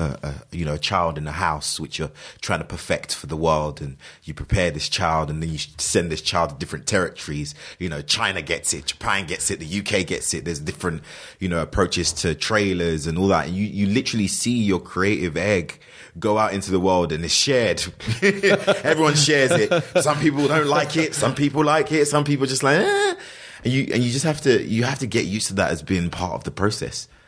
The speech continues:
Um, you know, and you have to at least, you know, make sure you're spending time in, while you, you have the time to develop and film, i-,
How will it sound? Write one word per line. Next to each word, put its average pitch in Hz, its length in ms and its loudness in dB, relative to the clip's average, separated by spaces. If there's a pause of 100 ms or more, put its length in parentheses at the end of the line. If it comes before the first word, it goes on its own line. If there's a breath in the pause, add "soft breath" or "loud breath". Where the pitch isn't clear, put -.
Um, 73 440 0 (120)
you 90 120 2
know, 73 300 0
and 82 100 0
you 85 60 0
have 90 140 0
to 82 100 -8 (160)
at 80 160 -2
least, 90 340 0
you 85 60 -2
know, 76 200 -2 (140)
make 78 380 0
sure 82 160 2
you're 76 120 2
spending 78 380 0
time 76 420 0
in, 73 200 -2 (320 loud breath)
while 80 200 0
you, 80 120 0
you 78 240 -8
have 80 220 -2
the 80 60 -4
time 76 220 -6
to - 120 -14
develop 80 440 0
and 71 140 -4
film, 78 420 2 (140)
i-, - 40 -8